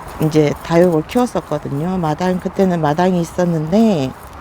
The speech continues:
몇 년 전이죠. 마당이 있었는데 마당 한 켠에다 뒀더니 제대로, 바람도 제대로 잘 통하지도 않고, 그래서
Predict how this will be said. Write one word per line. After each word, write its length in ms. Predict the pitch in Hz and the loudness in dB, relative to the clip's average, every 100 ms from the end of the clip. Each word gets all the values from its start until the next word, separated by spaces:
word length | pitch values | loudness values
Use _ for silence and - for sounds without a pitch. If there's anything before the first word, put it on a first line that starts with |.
| - - - - - | -20 -18 -18 -16 -6
몇 100 | 170 | -2
년 220 | 180 196 | 2 2
전이죠. 440 | - 165 202 180 180 | 2 0 0 0 -2
마당이 540 | 233 220 156 165 165 | -2 -2 -4 -2 -4
있었는데 680 | 156 - 151 147 151 220 262 | -6 -6 -4 -4 0 2 2
마당 340 | 220 151 170 202 | 2 0 -2 -2
한 100 | 240 | 0
켠에다 340 | 254 214 165 | 2 2 0
뒀더니 720 | - - - 160 143 139 139 131 - - - - - - - | -6 -10 -4 -2 -2 -4 -6 -10 -18 -20 -20 -18 -18 -18 -4
제대로, 680 | 170 175 180 151 143 135 135 - - - - - - - | 0 2 2 2 0 -2 -6 -12 -18 -18 -18 -18 -18 -10
바람도 680 | 165 175 196 190 175 170 170 | 0 2 4 2 2 2 2
제대로 400 | - 160 165 156 | -2 -4 -2 -2
잘 280 | 147 147 151 | -4 -6 -8
통하지도 520 | - 220 214 - - | -4 0 0 -2 -6
않고, 400 | 156 131 - 165 - | -4 -4 -8 -8 -4
그래서 560 | 139 131 208 220 160 | -4 -2 0 2 0